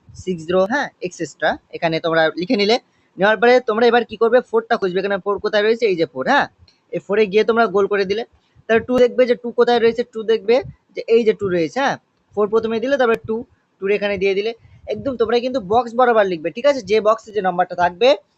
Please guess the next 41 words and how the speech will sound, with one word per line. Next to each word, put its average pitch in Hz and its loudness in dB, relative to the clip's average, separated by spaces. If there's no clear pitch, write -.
সেই, 247 0
আহ, 165 2
নাম্বারটাই 233 0
সেই 220 2
লাইনে 226 2
কিন্তু 240 -2
গোল 202 2
করতে 160 -4
হবে। 139 -8
সাপোজ 254 0
মনে 233 -2
করো 254 4
এই 180 -16
প্রথম 262 -2
বক্সে 208 -2
এখানে 226 -4
তোমাদের 226 0
বি 226 -6
লেখা 226 0
ছিল 214 -8
বা 170 0
সি 214 -14
লেখা 208 -2
ছিল, 202 -6
সেক্ষেত্রে 240 0
তোমরা 254 0
এখানে 247 -2
দেখবে 247 0
বি 247 -2
কোথায় 214 2
রয়েছে, 170 -4
এই 185 -10
যে 196 -2
বি 196 -6
দেখতে 196 -8
পাচ্ছ, 233 -8
এই 175 -12
বির 240 -4
এখানে 226 -4
গিয়ে 240 0
তোমাদের 202 0